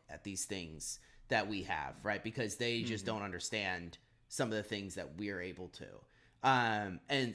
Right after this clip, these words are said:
Speaker 1: I think that
Speaker 2: Yeah.
Speaker 1: a lot of people forget that, um, because they kind of forget that angels are not, like, these just completely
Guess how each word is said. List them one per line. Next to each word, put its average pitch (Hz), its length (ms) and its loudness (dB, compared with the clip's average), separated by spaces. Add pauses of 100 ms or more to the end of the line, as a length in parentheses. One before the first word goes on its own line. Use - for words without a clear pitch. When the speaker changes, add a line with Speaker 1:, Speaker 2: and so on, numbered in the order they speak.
Speaker 1:
I 131 120 8
think 131 240 2
that 120 80 2
Speaker 2:
Yeah. 120 80 4
Speaker 1:
a - 20 2
lot 127 160 8
of 117 80 -2
people 120 320 0
forget 127 460 4
that, 92 300 2 (300)
um, 110 400 6 (120)
because 156 300 4
they 160 100 6
kind 170 200 6
of 180 60 4
forget 151 380 4
that 143 200 4
angels 135 500 2 (380)
are 131 120 6
not, 127 400 4
like, 110 320 2
these - 360 -2 (540)
just - 340 -2 (340)
completely 156 880 0